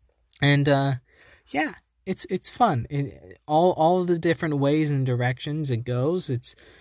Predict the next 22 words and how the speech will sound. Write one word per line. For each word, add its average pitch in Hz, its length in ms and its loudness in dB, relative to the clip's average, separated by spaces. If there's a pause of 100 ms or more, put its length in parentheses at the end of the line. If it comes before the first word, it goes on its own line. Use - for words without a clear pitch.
(140)
it's - 100 -16 (120)
pretty 127 280 0
unpredictable. 135 800 -2
It's - 160 -12 (120)
pretty 135 540 -4 (540)
just - 360 -2 (640)
hilarious 127 1160 0
in 123 140 -4
all 127 200 -4
the 143 120 -2
right 139 240 -2
places. 202 680 -4 (120)
Um, 135 460 -4 (1000)
and 147 260 0
it, 151 240 -2
it, 160 280 -4
it 165 100 -8
also 196 200 -2
gets 202 220 -4
extremely 135 500 -4
emotional 160 520 -2
sometimes. - 580 -12